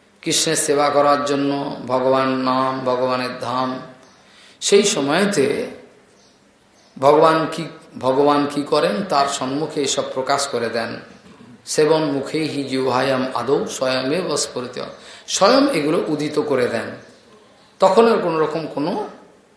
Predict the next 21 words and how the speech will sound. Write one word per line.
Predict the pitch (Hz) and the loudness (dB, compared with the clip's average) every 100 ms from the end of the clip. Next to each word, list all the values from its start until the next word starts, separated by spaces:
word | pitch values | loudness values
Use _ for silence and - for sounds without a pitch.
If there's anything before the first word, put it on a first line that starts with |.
| _ _ _ - | _ _ _ -2
অসুবিধে | - 147 143 143 | 0 0 -2 -2
হয় | 202 127 107 110 | -2 -2 -6 -8
না। | 127 143 - _ _ _ _ _ _ _ _ _ _ - | -14 -18 -20 _ _ _ _ _ _ _ _ _ _ -4
এখানে | 202 208 277 175 160 240 220 | -2 4 4 4 2 2 2
শ্রীল | - 185 | 2 2
সচ্চিদানন্দ | 151 156 156 175 214 233 214 175 | 2 2 0 0 2 2 2 2
ভক্তিবিনোদ | 160 - 175 165 | 2 0 -4 -4
ঠাকুরের | 156 139 156 147 151 | -4 -2 0 0 0
কথা | 131 - 143 127 127 - | -2 -2 -2 -2 -4 -4
কালকে | 131 120 147 | -4 -2 0
আমি | 135 131 | 0 -2
কিছু | 135 127 | -4 -4
আলোচনা | 120 123 143 131 | -4 -4 -4 -4
করেছিলাম, | 123 135 131 135 123 - - - - - - - - - _ _ _ - | -4 -6 -4 -4 -6 -8 -14 -20 -20 -20 -20 -20 -20 -20 _ _ _ -4
কিন্তু | 180 175 | -2 0
যে | 147 170 | 0 0
আলোচনা | 156 156 156 160 156 | 2 2 2 0 0
আমি | 156 | 0
ধামেতে | 139 135 151 151 156 | 0 0 0 0 -2
করে | 147 143 | 0 0
থাকি | 139 135 - 143 147 | 0 -2 -2 -6 -6